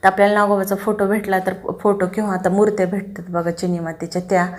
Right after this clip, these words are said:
किंवा काहीच नसेल जर समजा तुम्ही रांगोळीने आपलं, अ, हे करू शकता. अ, पाटावरती नागोबाचं चित्र काढायचं, त्यांना दुर्वा, परत, अ, आपल्याकडं आगाडा म्हणतात आ, तो, परत म-, सा-, ह्याच्या लाह्या,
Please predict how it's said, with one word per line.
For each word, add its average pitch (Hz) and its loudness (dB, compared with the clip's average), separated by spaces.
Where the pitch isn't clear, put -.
किंवा 214 2
काहीच 240 0
नसेल 226 -2
जर 208 -2
समजा 214 -2
तुम्ही 208 -2
रांगोळीने 202 -2
आपलं, 196 0
अ, 185 -2
हे 196 -2
करू 190 0
शकता. - -10
अ, 170 -6
पाटावरती 180 0
नागोबाचं 175 0
चित्र 185 -4
काढायचं, 165 -6
त्यांना 175 -2
दुर्वा, 170 0
परत, 175 -4
अ, 175 -2
आपल्याकडं 180 0
आगाडा 170 4
म्हणतात 185 -4
आ, 185 2
तो, 175 -2
परत 175 -4
म-, 165 -4
सा-, 170 2
ह्याच्या 185 0
लाह्या, 185 -2